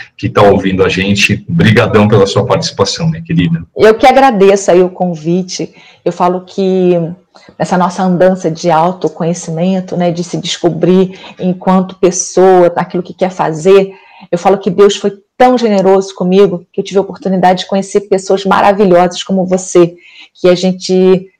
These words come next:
Speaker 2: já se conhece aí há uns quatro, cinco anos, né, Paulo? E a gente tá sempre mantendo contato, a gente tá sempre resgatando esse, esse nosso primeiro contato. E eu sempre gosto de falar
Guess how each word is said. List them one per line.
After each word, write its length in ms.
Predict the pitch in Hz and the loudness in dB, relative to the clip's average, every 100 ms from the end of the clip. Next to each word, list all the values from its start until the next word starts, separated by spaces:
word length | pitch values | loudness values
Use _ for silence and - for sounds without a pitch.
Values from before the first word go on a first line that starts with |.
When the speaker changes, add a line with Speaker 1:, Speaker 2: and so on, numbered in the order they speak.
| - | 0
Speaker 2:
já 100 | 185 | 0
se 140 | 185 | 0
conhece 520 | - 190 185 175 185 175 | -4 -2 0 -2 -2 0
aí 160 | 180 | 2
há 60 | 190 | 2
uns 200 | 190 - | 0 -4
quatro, 400 | - 175 214 208 | -2 0 0 -4
cinco 400 | - 196 - 175 | -8 -8 -6 -4
anos, 320 | 180 220 214 | -2 -2 -2
né, 180 | 226 233 | -2 -4
Paulo? 320 | 202 165 160 - - - | -2 -2 -2 -6 -8 0
E 40 | |
a 20 | |
gente 260 | 214 220 165 | 0 2 0
tá 120 | 220 | -2
sempre 280 | 214 233 240 | -6 -4 0
mantendo 480 | 233 226 226 208 202 | 0 0 -2 0 -2
contato, 540 | 202 202 - 202 190 | -4 -6 -6 -6 -6
a 60 | 180 | -8
gente 320 | 190 185 - | -8 -10 -4
tá 120 | 208 | -2
sempre 300 | 202 247 240 - - | 0 -2 -2 -10 -10
resgatando 1300 | 185 233 254 220 220 226 233 - 233 233 226 214 196 190 - - | 2 4 4 2 4 2 0 -2 0 2 0 2 2 0 -14 -2
esse, 380 | 202 208 - 220 | 0 0 -2 0
esse 200 | 220 220 | 0 2
nosso 420 | 220 208 214 214 | 0 0 -2 -14
primeiro 460 | - 220 214 220 220 | -2 2 6 6 4
contato. 600 | - 196 196 170 175 - _ - - - | 2 -2 0 0 -2 -6 _ -20 -20 -8
E 60 | - | 2
eu 100 | 196 | 2
sempre 260 | 196 220 220 | 4 2 4
gosto 320 | 190 196 180 | 4 2 0
de 60 | |
falar 640 | 202 202 185 185 247 254 | -2 2 4 6 4 0